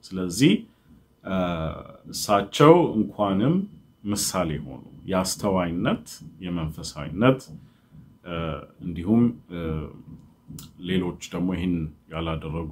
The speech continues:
ደግሞ ምን አይነት ስህተት ውስጥ እንደሆነ ያሉት ማሳያ መሆናቸው፣ እ፣ ኤግዛምፕል፣ ምሳሌ መሆናቸው፣ እ፣ በጣም ኢምፖርታንት ነገር ነው።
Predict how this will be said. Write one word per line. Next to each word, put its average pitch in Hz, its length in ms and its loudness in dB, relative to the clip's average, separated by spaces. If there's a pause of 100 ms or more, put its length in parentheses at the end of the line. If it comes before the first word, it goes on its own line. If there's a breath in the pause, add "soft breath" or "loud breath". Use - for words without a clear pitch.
ደግሞ 90 280 2 (840 soft breath)
ምን 101 120 -2
አይነት 95 280 2
ስህተት 95 500 -4
ውስጥ - 220 -12
እንደሆነ 85 400 -6
ያሉት 87 400 2 (340)
ማሳያ 87 440 -4 (100)
መሆናቸው፣ 78 600 2 (760 soft breath)
እ፣ 85 80 -10 (580)
ኤግዛምፕል፣ 85 600 4 (460)
ምሳሌ 90 420 2
መሆናቸው፣ 73 640 2 (760 soft breath)
እ፣ 76 200 -10
በጣም 101 600 6
ኢምፖርታንት 87 640 -4
ነገር 85 280 -4
ነው። 131 160 4